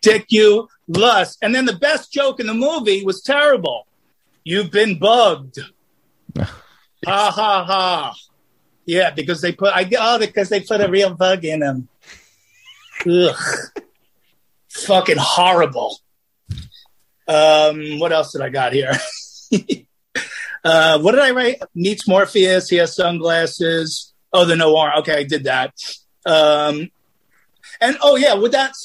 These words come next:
Speaker 1: with that scene in the, in the office, let's say the office is getting shot, shot up where you got, where you work, Kevin.
Speaker 2: <laughs>
Speaker 1: Would you be listening to a guy on the phone tell you how to get out of there? It'd be like, "Dude, I can't talk right now. I'm the guy, get, get my head blown off,"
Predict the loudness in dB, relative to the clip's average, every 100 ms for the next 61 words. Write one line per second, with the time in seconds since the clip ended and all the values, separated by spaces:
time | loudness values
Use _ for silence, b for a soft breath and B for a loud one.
0 | -6 -2 0 0 -2 0 2 2 -2 -2
1 | -2 -2 0 -2 -4 -8 -2 -2 2 2
2 | 2 0 0 2 0 -2 -8 -4 -4 -4
3 | -4 -2 -2 -4 -10 -4 0 0 0 0
4 | 0 -2 0 0 2 0 0 0 2 0
5 | -2 -6 -4 -4 -6 -12 _ -8 -8 -8
6 | _ 0 2 2 4 4 4 2 2 4
7 | 2 2 0 0 -2 -4 -4 -2 0 0
8 | -2 -4 -8 _ _ _ -2 0 2 2
9 | 0 0 0 0 0 0 0 0 0 0
10 | -2 -2 -2 -6 -4 -2 0 0 0 -2
11 | -4 -6 -4 -4 -4 -2 -4 -2 -4 -2
12 | -4 -2 -2 -2 0 0 0 -2 -4